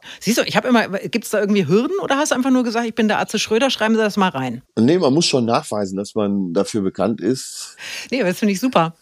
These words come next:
Speaker 1: Also, weil ich glaub, bei den wenigsten Menschen steht da irgendwas.
Speaker 2: Hab ich mir auch überlegt. Aber ich hatte mich gut vorbereitet, äh, hatte alle Unterlagen dabei und dann ging's innerhalb von einer Woche.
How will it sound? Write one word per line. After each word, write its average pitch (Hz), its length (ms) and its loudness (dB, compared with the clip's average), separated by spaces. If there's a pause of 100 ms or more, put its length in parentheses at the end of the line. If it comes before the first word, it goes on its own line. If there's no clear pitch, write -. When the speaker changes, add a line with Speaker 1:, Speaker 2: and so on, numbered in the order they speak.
(100)
Speaker 1:
Also, 190 240 2
weil 180 180 4
ich 175 80 -4
glaub, 190 140 0
bei 180 100 0
den 175 160 0
wenigsten 214 400 2
Menschen 156 320 -2
steht 165 240 -2
da 151 140 -2
irgendwas. 139 560 -4
Speaker 2:
Hab - 100 -4
ich - 120 -8
mir 113 140 0
auch 214 140 -4
überlegt. 87 460 2
Aber 113 160 2
ich 131 100 -4
hatte 196 160 0
mich 156 140 2
gut 156 180 0
vorbereitet, 160 1120 0
äh, 123 300 4
hatte 123 360 0
alle 127 140 4
Unterlagen 113 480 0
dabei 101 480 -2
und 131 120 -12
dann 107 120 -6
ging's 98 240 -12
innerhalb 87 340 -8
von 92 160 0
einer 92 280 -2
Woche. 110 260 -6